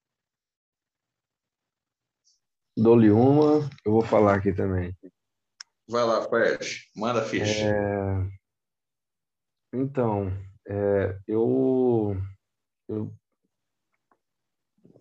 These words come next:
Speaker 1: eu acho que eu fiquei meio dividido, assim, porque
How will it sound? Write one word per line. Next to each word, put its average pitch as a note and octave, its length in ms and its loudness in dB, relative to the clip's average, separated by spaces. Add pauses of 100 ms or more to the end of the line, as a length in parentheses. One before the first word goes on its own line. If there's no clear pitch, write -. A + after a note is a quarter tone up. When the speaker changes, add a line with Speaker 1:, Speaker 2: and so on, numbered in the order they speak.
(260)
Speaker 1:
eu A#2 140 2
acho A#2+ 140 -2
que C3+ 60 0
eu B2 40 0
fiquei C3 220 0
meio C3 280 2
dividido, A#2+ 680 2
assim, F#2 460 -6 (1300)
porque G2 1200 2